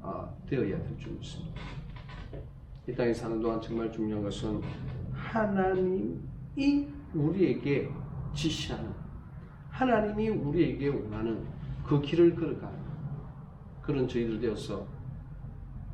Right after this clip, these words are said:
이 땅에 사는 동안 정말 주님과 함께 동행하고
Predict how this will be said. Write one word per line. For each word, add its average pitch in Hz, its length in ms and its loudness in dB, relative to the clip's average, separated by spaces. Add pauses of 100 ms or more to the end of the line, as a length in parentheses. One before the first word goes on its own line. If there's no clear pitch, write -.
(380)
이 143 80 0
땅에 123 220 4
사는 113 280 -2
동안 110 220 -2
정말 - 680 0
주님과 170 460 4
함께 131 560 0 (1040)
동행하고 113 800 -2